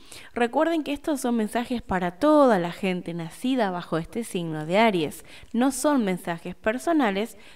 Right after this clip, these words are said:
sino que son mensajes generales. También los invito a suscribirse a nuestro canal de YouTube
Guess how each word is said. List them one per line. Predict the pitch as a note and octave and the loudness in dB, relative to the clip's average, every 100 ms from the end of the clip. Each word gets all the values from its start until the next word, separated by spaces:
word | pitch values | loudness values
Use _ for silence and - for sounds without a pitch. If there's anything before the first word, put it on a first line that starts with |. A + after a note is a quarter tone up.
| - | -10
sino | - A3 A3+ | -2 0 0
que | G#3+ | 0
son | - A3+ | 2 4
mensajes | G#3+ F#3+ - A#3 - C#4 D4 - | 4 0 0 -2 0 -2 -2 -8
generales. | - - F3+ E3+ E3 D3 C#3+ D3+ F#3 - - - - - - | -10 0 0 0 -4 -6 -8 -10 -14 -18 -20 -20 -20 -20 -8
También | G#3 G3+ B3 D4 | -4 0 2 0
los | D4 | 0
invito | A3+ F3+ F#3+ - B3+ | -4 -6 -6 -2 0
a | A3 | 0
suscribirse | F#3 G3+ - F3 F3 G#3+ B3+ D4 - | -4 -10 -8 -6 -4 -6 -6 -8 -6
a | F3 | -6
nuestro | E3+ G#3+ C#4 - C#4 | -6 -6 -6 -6 -6
canal | C4 D#3+ D#3+ D#3+ | -6 -10 -10 -10
de | E3 G#3+ | -8 -6
YouTube | D4 B3 G#3+ | -4 -2 -4